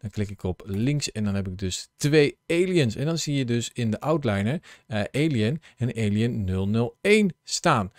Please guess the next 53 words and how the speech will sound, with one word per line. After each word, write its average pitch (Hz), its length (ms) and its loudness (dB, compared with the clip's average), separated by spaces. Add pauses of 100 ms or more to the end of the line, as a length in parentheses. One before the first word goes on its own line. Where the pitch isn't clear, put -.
(240)
Nou 101 140 0
ja, - 120 -12
eh, 113 120 -2
dat 113 260 0
is 113 40 -6
natuurlijk - 240 -6
wel 98 100 -4
een 90 80 -6
beetje 87 180 -8
een - 100 -8
saaie 85 260 -4
naam. 98 260 0 (300)
Dus 110 280 -4
met, 101 280 -2
ehm, 92 380 -4 (920)
F - 200 -16 (560)
twee. 101 520 2 (260)
<laughs> - 260 -18
Ik - 40 -18
heb - 160 -2
geen 131 180 -2
zin 131 180 -2
om 113 140 -2
ook 156 100 0
nog 170 140 2
een 120 60 -6
keertje 143 340 0 (220)
allemaal 123 180 0
knopjes - 360 -4
te - 60 -6
maken 113 280 -2
voor 113 180 -6
F 113 140 -4
één, 110 220 -2
twee, 104 240 -2
drie 104 260 -4
en 95 80 0
zo. 92 220 -2 (340)
Nee, 104 180 2
je 92 60 -4
snapt 139 240 -2
het 123 120 -6
idee. 113 320 2 (240)
Met 113 200 -2 (140)
F 147 60 -10
twee 120 260 2
kun 120 180 -2
je 110 120 2
dus 101 180 -2
een 101 140 -2
nieuwe 107 200 0
naam 104 240 0
geven. 90 420 -6